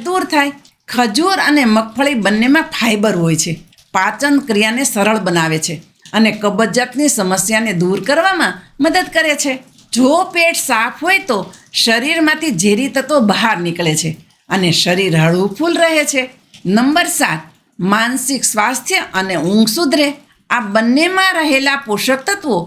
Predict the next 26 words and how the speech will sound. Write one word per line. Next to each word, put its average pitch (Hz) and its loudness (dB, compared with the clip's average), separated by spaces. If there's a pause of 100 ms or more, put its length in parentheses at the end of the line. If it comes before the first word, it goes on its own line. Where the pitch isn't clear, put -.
(320)
મગજને 214 2
પણ 349 -2
પોષણ 196 0
આપે 160 -4
છે. 160 -4 (400)
શરીરને 240 2
પૂરતી 214 -2
ઉર્જા 214 0
અને 190 -4 (120)
પોષણ 220 0
મળવાથી 320 0 (360)
માનસિક 226 0
તણાવ 294 0 (120)
ઓછો 247 0
થાય 165 -2
છે 165 -4 (320)
અને 190 0
ઊંઘની 190 2
ગુણવત્તા 180 2
સુધરે 339 0
છે. 269 0 (440)
નંબર 269 4 (140)
આઠ, 180 -4 (280)
હૃદયનું 269 2
સ્વાસ્થ્ય 240 -2
સુધરે. 165 0